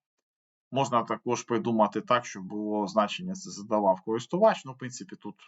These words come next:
у нас або рандомне значення, можна, наприклад, генератор випадкових чисел. Ну, тільки вгадувати буде, скажімо так, не дуже с-,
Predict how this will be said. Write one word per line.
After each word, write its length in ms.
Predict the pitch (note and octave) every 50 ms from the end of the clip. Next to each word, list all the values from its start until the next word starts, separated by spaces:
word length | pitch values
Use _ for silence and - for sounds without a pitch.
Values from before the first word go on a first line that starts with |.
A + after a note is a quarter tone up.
| -
у 60 | G2+
нас 400 | F2 F#2+ G#2 F#2+ - - - - -
або 300 | G2 G#2+ B2 C#3+ C3+ B2+
рандомне 520 | A#2+ C3 C3 C3+ C3+ F#3+ G3+ G3 F3 D3+ D3
значення, 500 | C#3+ C#3+ C#3+ C#3 C#3 - C3 A#2 A2+ A2+
можна, 260 | A#2 A2 G#2+ G#2 G2+
наприклад, 440 | G#2 G2 - G#2+ - - G2+ G2+ -
генератор 500 | A2 A2 A2 G#2+ A2 G#2 - - G2+ A2
випадкових 520 | A2 - - A#2 - - C#3+ C#3 C#3+ C#3
чисел. 480 | - - G#3 G3+ F#3+ F#3+ D#3+ D3+ D3 - _ _ _ _ _ _ _ _ _ _ _ _ _ _ _ _ _ _ _ -
Ну, 180 | D3+ D3+ D3+
тільки 280 | D3 - C#3+ - - B2+
вгадувати 600 | A#2 A#2 C#3 C3 A#2+ G#2+ A2+ A2 A2 A2 - A2
буде, 360 | G2+ A2 A2+ G#2 G#2+ G#2+ G#2+ A2 _ _ _ _ _ _ _ _
скажімо 480 | - - - A2+ A2 A2 A2+ A2 A2 G#2+
так, 220 | - A2 A2 A2
не 120 | A2+ A#2+ A#2+
дуже 300 | A#2+ A#2+ A2+ G#2+ A2 G#2+
с-, 160 | G#2+ -